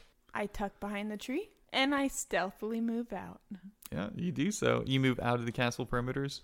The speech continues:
Speaker 1: Yep.
Speaker 2: Okay, so you go through the walls, and no one sees you.
Speaker 1: Well, I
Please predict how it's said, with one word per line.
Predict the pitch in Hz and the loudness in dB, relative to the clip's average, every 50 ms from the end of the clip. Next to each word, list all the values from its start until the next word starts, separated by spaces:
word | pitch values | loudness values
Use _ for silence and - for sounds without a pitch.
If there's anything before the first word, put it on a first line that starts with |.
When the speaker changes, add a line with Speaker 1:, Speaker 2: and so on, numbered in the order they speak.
| - - | -12 -8
Speaker 1:
Yep. | - 202 202 - - _ - | -6 -6 -6 -6 -10 _ -2
Speaker 2:
Okay, | - 123 - 120 113 117 131 - - | 0 2 4 4 4 4 0 -4 -4
so | - | 0
you | 117 117 113 | 0 2 4
go | 117 120 117 | 6 4 4
through | 117 - 123 | 4 2 0
the | 117 113 | 0 2
walls, | 110 117 117 117 127 127 123 117 | 2 2 4 4 4 2 2 0
and | 110 107 | 0 2
no | 110 113 117 | 2 2 4
one | 123 123 117 | 4 2 0
sees | - - 123 113 107 | 0 0 0 0 2
you. | 107 110 113 120 117 - - - - - _ - | 0 0 0 -2 -2 -4 -8 -20 -20 -18 _ -2
Speaker 1:
Well, | - 214 208 208 202 196 196 | 4 6 8 8 8 8 8
I | 185 180 175 175 175 175 185 196 - | 8 8 6 6 4 2 2 0 -2